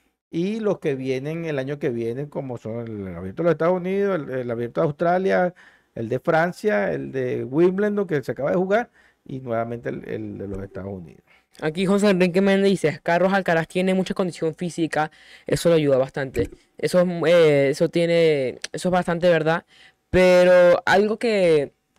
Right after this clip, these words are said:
Speaker 2: que yo noté es que tanto Djokovic, tanto Alcaraz estaban, este, cometiendo unos errores bastante básicos a ese nivel.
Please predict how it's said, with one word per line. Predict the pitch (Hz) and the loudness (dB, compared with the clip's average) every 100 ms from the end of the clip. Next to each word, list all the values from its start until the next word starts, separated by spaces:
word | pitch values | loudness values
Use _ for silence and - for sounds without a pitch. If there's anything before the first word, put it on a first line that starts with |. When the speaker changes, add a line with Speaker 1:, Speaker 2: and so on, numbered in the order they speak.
| - | -4
Speaker 2:
que | 185 | -2
yo | 165 | 0
noté | 185 185 202 - | -2 -4 -4 -4
es | 175 | -6
que | - 202 185 156 131 - _ _ _ _ | -4 -4 -2 -4 -6 -14 _ _ _ _
tanto | - 175 175 | -2 0 2
Djokovic, | 170 175 180 214 220 | 4 4 4 2 0
tanto | 202 190 190 | 0 2 2
Alcaraz | 175 170 170 175 | 2 4 4 2
estaban, | 196 180 196 185 185 196 | -2 -4 0 2 2 0
este, | 190 - 185 170 156 135 120 _ _ _ _ | -4 -6 -2 0 0 -2 -4 _ _ _ _
cometiendo | - 175 165 170 185 | -2 0 2 0 0
unos | 220 220 | -2 -2
errores | 180 175 202 | 2 2 0
bastante | 185 165 170 185 | -4 -8 0 2
básicos | 190 190 202 196 196 | 2 0 -8 -6 -4
a | 160 | -6
ese | 160 | -6
nivel. | 180 156 160 135 | -6 0 0 0